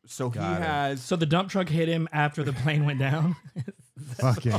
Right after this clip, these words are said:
Speaker 3: You imagine you're like this, "Fuck, dude, I just killed my dad."
Speaker 1: <laughs>
Speaker 3: Bam! You get hit by a fucking dump truck. And
Speaker 1: And
Speaker 3: you're
Speaker 1: then
Speaker 3: like,
Speaker 1: lightning
Speaker 3: and then lightning
Speaker 1: strikes.
Speaker 3: strikes. You're
Speaker 1: <laughs>
Speaker 3: like, "Fuck this shit, dude."
Speaker 2: So he was, he was flying?
Speaker 1: His dad was flying.
Speaker 2: His dad was flying,
Speaker 1: So,
Speaker 2: okay.
Speaker 1: but he has,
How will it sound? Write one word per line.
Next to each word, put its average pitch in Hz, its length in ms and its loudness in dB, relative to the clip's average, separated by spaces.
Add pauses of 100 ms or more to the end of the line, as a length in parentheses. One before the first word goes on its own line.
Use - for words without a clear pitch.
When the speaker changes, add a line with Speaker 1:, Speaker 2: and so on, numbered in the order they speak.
(240)
Speaker 3:
You 208 100 6
imagine 190 360 4
you're 190 80 2
like 180 100 2
this, 185 160 0
"Fuck, 180 360 0
dude, 156 120 2
I 165 80 2
just 175 160 -2
killed 190 180 0
my 160 120 4
dad." 170 420 0
Speaker 1:
<laughs> - 60 0
Speaker 3:
Bam! 269 340 4
You 185 80 -2
get 185 100 4
hit 196 140 2
by 175 120 6
a 175 60 2
fucking 180 280 4
dump 170 260 4
truck. 196 200 4
And 175 80 0
Speaker 1:
And 180 80 6
Speaker 3:
you're 180 60 8
Speaker 1:
then 175 120 8
Speaker 3:
like, 196 80 -4
Speaker 1:
lightning 214 340 0
Speaker 3:
and 202 100 2
then 220 80 2
lightning 240 380 6
Speaker 1:
strikes. - 320 0
Speaker 3:
strikes. - 160 4
You're 214 220 4
Speaker 1:
<laughs> - 0 -
Speaker 3:
like, 185 260 4 (420)
"Fuck 220 340 4
this 170 260 2
shit, 156 440 0
dude." 147 320 -8 (140)
Speaker 2:
So 180 80 -2
he 170 140 4
was, 196 260 4
he 143 160 2
was 160 180 6
flying? 160 640 2 (380)
Speaker 1:
His 117 140 -8
dad 147 340 0
was 127 160 -6
flying. 120 160 -2
Speaker 2:
His 113 160 0
dad 135 240 4
was 117 140 0
flying, 98 260 0
Speaker 1:
So, 98 80 2
Speaker 2:
okay. 151 100 0
Speaker 1:
but - 80 2
he 165 100 0
has, 165 300 0